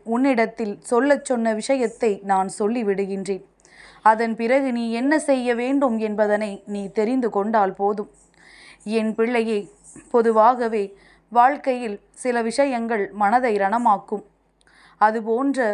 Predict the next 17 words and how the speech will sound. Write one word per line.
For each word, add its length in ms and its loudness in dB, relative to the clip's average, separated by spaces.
ஒரு 220 0
ரணத்தை 480 0
கொடுத்ததுதான் 800 -2
இவர்களினுடைய 880 -4
பிரிவு. 400 -4
இவர்களை 500 2
இனி 260 -4
காணவே 560 4
முடியாது, 640 2
இவர்கள் 420 0
இனி 260 -6
உன் 180 -4
வாழ்க்கையில் 680 0
இல்லை 360 0
என்று 340 -4
நீ 280 -6
நம்பவே 500 2